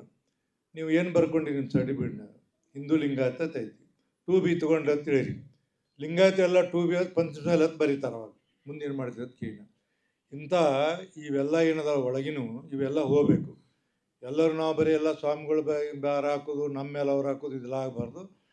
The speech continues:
ಒಂದು ಇವತ್ತೊಂದು ಏನಾರು ಒಂದು ತೀರ್ಮಾನ, ಒಂದು ಕಮಿಟಿ ಮಾಡಬೇಕು.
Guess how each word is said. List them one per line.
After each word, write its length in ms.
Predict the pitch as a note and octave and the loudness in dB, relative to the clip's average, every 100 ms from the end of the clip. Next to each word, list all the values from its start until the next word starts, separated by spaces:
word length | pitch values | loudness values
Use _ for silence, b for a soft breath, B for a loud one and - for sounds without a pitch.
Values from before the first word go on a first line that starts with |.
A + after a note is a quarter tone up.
| _ _ _ C3+ | _ _ _ -14
ಒಂದು 180 | C3 C3 | -8 -4
ಇವತ್ತೊಂದು 460 | B2+ B2+ B2+ B2 | -4 -4 -8 -6
ಏನಾರು 280 | B2+ D#3+ E3+ | -2 2 4
ಒಂದು 120 | E3 | 4
ತೀರ್ಮಾನ, 360 | D3 C#3+ C#3+ D3 | 0 -4 -2 -4
ಒಂದು 200 | D#3 C3+ | -6 -6
ಕಮಿಟಿ 340 | C3 C#3+ D3 | -6 -4 -4
ಮಾಡಬೇಕು. 600 | C#3+ A#2+ G#2 G2+ - F#2 | -4 -4 -6 -10 -12 -18